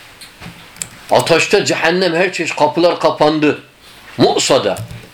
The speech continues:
Öyle kapandı ki mühürlendi yani. Ebedi kalanlar için. Narun mu'sada. Kapılar kapandı. Mühürlendi. Hiçbir yerden bir şey almayacak. Bitti. Umut da kesildi.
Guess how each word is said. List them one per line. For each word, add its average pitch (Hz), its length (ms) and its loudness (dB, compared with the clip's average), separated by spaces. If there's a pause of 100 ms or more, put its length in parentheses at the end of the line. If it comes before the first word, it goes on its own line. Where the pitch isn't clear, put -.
(260)
Öyle 120 300 2
kapandı 151 520 2
ki 196 260 -2
mühürlendi 127 600 0
yani. 92 240 -4 (1300)
Ebedi 123 340 2
kalanlar 101 520 -2
için. - 220 -14 (840)
Narun 135 400 2
mu'sada. 107 760 -2 (200)
Kapılar 123 420 -2
kapandı. 131 560 0 (420)
Mühürlendi. 143 800 2 (300)
Hiçbir 185 400 0
yerden 165 600 2 (800)
bir 180 100 -2
şey 175 180 2
almayacak. 107 540 -4
Bitti. 185 400 -2 (280)
Umut 226 340 4
da 151 120 2
kesildi. 98 440 -4